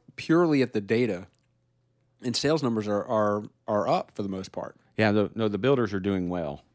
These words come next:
Speaker 2: Uh, sales are up. Just contracts written this year are up, uh, thirteen percent for new construction. And that's,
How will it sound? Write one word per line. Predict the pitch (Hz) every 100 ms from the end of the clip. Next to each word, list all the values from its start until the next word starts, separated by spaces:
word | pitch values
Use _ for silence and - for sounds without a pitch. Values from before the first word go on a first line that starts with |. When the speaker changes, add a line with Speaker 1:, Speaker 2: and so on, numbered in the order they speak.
| -
Speaker 2:
Uh, | 87 85 80 - _ - _ -
sales | - 113 104 87
are | 87 82 - -
up. | 92 - - _ _ -
Just | 113 -
contracts | 113 104 98 107 87 -
written | 101 - 95
this | 90 -
year | 92 92
are | 87 76 87
up, | - -
uh, | 87 85 76 64 50 50 50 - -
thirteen | 135 110 123
percent | 92 90 120 110
for | 92
new | 90 92
construction. | 85 - 110 104 - - _ - - - - -
And | 110
that's, | 135 - - -